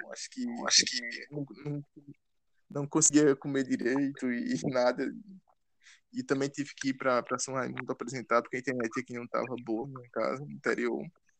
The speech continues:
Fui pra São Raimundo, fui pra professora Vitória,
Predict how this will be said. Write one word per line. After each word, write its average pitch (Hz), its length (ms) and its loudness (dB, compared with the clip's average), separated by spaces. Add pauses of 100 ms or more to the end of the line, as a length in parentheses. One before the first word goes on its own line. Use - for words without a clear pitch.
(600)
Fui 151 160 4
pra 156 140 8
São 151 160 2
Raimundo, 131 400 0
fui 143 140 0
pra - 200 0 (1040)
professora 123 640 2
Vitória, 127 580 -4